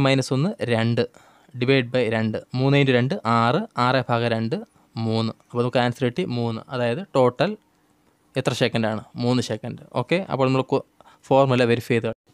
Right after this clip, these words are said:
ഓക്കെ, അപ്പോൾ നമ്മൾ ഈ ഫോർമുലയ്ക്ക് ഒപ്പം ഒരു ഫോർമുല കൂടെ പഠിക്കാം. എന്തായാലും ഈ n into n minus one divide by two ആണ് n അങ്ങളുടെ ശേഖൻ്റെ എണ്ണം കണ്ടുപിടിക്കാനെങ്കിൽ ഈ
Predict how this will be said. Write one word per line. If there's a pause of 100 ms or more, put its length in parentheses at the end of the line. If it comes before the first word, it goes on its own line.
(380)
ഓക്കെ, (280)
അപ്പോൾ
നമ്മൾ (200)
ഈ (280)
ഫോർമുലയ്ക്ക്
ഒപ്പം (480)
ഒരു
ഫോർമുല
കൂടെ
പഠിക്കാം. (680)
എന്തായാലും (1160)
ഈ (500)
n (100)
into (320)
n
minus (120)
one
divide
by (120)
two (140)
ആണ് (880)
n (120)
അങ്ങളുടെ (920)
ശേഖൻ്റെ
എണ്ണം
കണ്ടുപിടിക്കാനെങ്കിൽ (1040)
ഈ